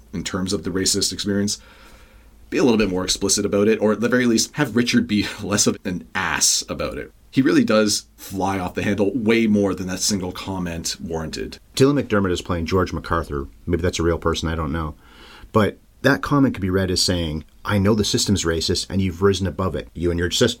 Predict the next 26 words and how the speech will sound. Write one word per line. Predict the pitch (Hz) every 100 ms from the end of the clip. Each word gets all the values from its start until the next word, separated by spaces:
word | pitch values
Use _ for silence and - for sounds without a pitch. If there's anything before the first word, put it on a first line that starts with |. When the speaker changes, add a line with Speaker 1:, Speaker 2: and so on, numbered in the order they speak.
| - -
Speaker 1:
Also | - 101 104
Speaker 2:
your | 98
Speaker 1:
good, | -
Speaker 2:
sisters, | 101 92
Speaker 1:
yeah. | 110
Speaker 2:
your | 101
daughters | 143 131 113 101
have | 101
risen | 98 92
above | 92 90 120
it." | 87 - - - -
That's | - 151
a | 160
compliment. | - - - 285 92
That's | 76 -
not | 110
an | 82
insult. | - 120 180 220 - - - - - -
Speaker 1:
I | 107
think | 123 117
that's | 107 113
a | 101
good | 101 101
interpretation | 101 101 - 98 101
as | 92
well. | 90 117 101 82